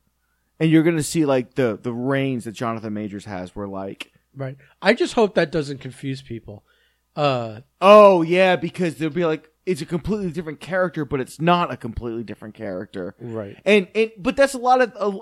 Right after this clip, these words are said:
Speaker 1: but, but with Marvel, it's like, if you jump in at a certain point, man, you got, you know, y-, it's gonna be very difficult for you. You've gotta have the Iggy on this
Speaker 2: I
Speaker 1: stuff.
Speaker 2: feel like
Speaker 1: And now we're going through all this different media to tell one
Speaker 2: Here,
Speaker 1: linear story.
Speaker 2: here, here we, uh,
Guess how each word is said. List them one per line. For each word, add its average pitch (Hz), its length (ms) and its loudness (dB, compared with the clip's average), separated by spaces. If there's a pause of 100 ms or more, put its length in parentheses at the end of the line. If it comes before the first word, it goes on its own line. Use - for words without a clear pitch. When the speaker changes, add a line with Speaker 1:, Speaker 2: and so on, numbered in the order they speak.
(140)
Speaker 1:
but, 180 240 -6
but 233 160 0
with 247 260 -2
Marvel, 196 520 2
it's - 180 -4
like, 156 340 2 (180)
if 196 140 -2
you 220 80 2
jump 247 340 0
in 226 120 4
at 196 100 -2
a 175 80 -6
certain 160 340 -8
point, 208 360 -2
man, 156 500 -4
you 160 480 -12
got, 185 300 0
you 165 60 -10
know, 135 160 -2
y-, 104 200 -6
it's 156 380 -10
gonna 165 180 -2
be 151 80 -6
very 151 240 -2
difficult 165 480 -10
for 127 100 -10
you. 110 220 -8
You've 113 300 -14
gotta 139 360 -4
have 135 160 -6
the 135 240 -4
Iggy 143 240 -8
on 104 120 -8
this 101 100 -6
Speaker 2:
I 185 60 2
Speaker 1:
stuff. 101 240 -2
Speaker 2:
feel 247 280 4
like 123 340 0
Speaker 1:
And 202 160 6
now 269 260 10
we're 196 160 6
going 196 320 4
through 175 240 -6
all 208 240 2
this 196 180 -4
different 190 600 -6
media 156 760 0 (320)
to - 100 -10
tell 180 280 0
one 170 260 2
Speaker 2:
Here, 175 140 4
Speaker 1:
linear 165 260 2
story. 135 540 -2
Speaker 2:
here, 202 240 4
here 185 260 0
we, 165 240 -6
uh, 110 220 -8